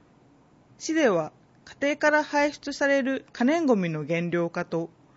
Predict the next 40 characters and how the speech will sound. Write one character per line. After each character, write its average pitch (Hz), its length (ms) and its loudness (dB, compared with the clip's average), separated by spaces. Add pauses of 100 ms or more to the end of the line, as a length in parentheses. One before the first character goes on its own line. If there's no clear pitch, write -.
(480)
再 262 280 2
資 277 120 -6
源 277 220 2
化 269 140 2
を 269 40 2
図 269 240 -4
る 208 80 -2
た 160 160 -8
め、 151 220 -10 (500)
生 233 240 2
ゴ 277 120 0
ミ 190 140 -2
の 156 200 -6 (500)
堆 269 180 2
肥 - 140 -10
化 320 140 4
事 294 140 -4
業 247 200 4
に 156 140 -6
参 190 240 -4
加 202 100 -10
さ 202 140 -2
れ 196 180 2
る 190 220 -2
世 254 180 -8
帯 208 200 2
を 147 160 -4
募 165 120 -6
集 180 200 -4
し - 100 -10
て 175 120 -4
い 170 80 -2
ま 165 200 -4
す。 - 220 -20 (1400)
こ 208 100 -4
の 277 160 4
事 311 140 0
業 269 220 4
で 170 120 -2
は、 151 180 -4